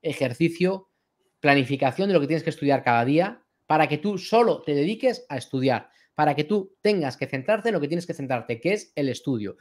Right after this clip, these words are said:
Un estudio dirigido, con clases entretenidas, que sean fáciles de integrar en tu día a día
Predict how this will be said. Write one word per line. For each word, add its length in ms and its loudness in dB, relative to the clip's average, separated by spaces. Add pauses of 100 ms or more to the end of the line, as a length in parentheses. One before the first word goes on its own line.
(140)
Un 140 0
estudio 320 2
dirigido, 600 6 (220)
con 160 -6
clases 380 0
entretenidas, 640 0
que 80 -8
sean 220 -4
fáciles 360 0
de 80 0
integrar 460 2
en 80 0
tu 100 0
día 180 6
a 40 2
día 300 2